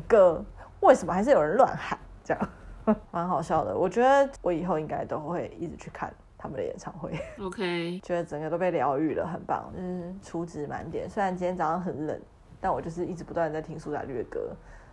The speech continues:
Speaker 1: 提醒我自己我昨天很快乐。
Speaker 2: 我想这应该就是每次去听完演唱会的感想吧。
Speaker 1: 是吧？是吧？对，我以前国中的时候真的非常迷他们欸。
Speaker 2: 怎么说？
Speaker 1: 就是会认真到去查。我觉得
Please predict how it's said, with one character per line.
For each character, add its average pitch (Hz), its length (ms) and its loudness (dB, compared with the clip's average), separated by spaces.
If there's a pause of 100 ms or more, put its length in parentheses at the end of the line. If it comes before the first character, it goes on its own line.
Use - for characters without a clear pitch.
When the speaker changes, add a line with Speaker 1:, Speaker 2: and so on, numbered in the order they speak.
(160)
Speaker 1:
提 175 140 -6
醒 160 140 -4
我 147 120 -2
自 165 100 -6
己 147 300 -8 (460)
我 110 260 0 (160)
昨 - 160 -2
天 170 160 -6
很 - 140 -10
快 - 240 -6
乐。 95 80 -8 (260)
Speaker 2:
我 220 100 -4
想 214 240 0
这 226 80 0
应 226 80 0
该 220 160 2
就 208 140 4
是 196 400 4
每 180 160 -4
次 196 160 2
去 202 140 -4
听 202 180 -4
完 180 100 -4
演 - 120 -8
唱 175 240 -6
会 190 120 -2
的 - 80 -2
感 - 220 -10
想 - 200 -10
吧。 - 140 -18
Speaker 1:
是 - 280 0
吧？ 143 220 4
是 - 260 -2
吧？ - 360 -8 (200)
对， - 180 -6 (400)
我 254 140 8
以 - 20 8
前 202 180 2
国 165 160 0
中 185 180 2
的 175 60 0
时 175 60 -2
候 170 80 2
真 175 140 -2
的 165 100 -2
非 175 320 -2
常 - 240 -4 (420)
迷 139 360 -6
他 135 180 -4
们 101 260 -4
欸。 - 160 -14 (120)
Speaker 2:
怎 170 180 -2
么 160 120 -8
说？ 170 380 -2 (120)
Speaker 1:
就 320 120 -2
是 339 100 2
会 359 200 6
认 330 220 6
真 277 180 2
到 269 180 6
去 269 200 -4
查。 170 500 -2 (280)
我 226 120 4
觉 311 140 2
得 427 60 4